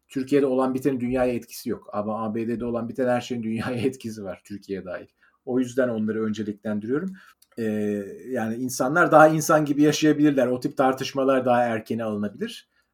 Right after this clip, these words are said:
Ee, teknoloji ve sosyal bakımdan bu tip değişimler olabilir. Ee, kurumlar bakımından. Aa,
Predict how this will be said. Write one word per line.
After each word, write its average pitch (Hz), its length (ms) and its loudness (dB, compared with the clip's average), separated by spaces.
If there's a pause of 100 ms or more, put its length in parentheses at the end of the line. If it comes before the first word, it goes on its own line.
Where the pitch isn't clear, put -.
Ee, 127 360 -2
teknoloji 170 500 -2
ve 165 100 2
sosyal 151 520 2
bakımdan 156 480 -2
bu 175 80 -6
tip 180 180 -6
değişimler 143 500 0
olabilir. 104 640 -6
Ee, 113 120 -6
kurumlar 113 500 -4
bakımından. 92 540 -10 (340)
Aa, 110 540 -6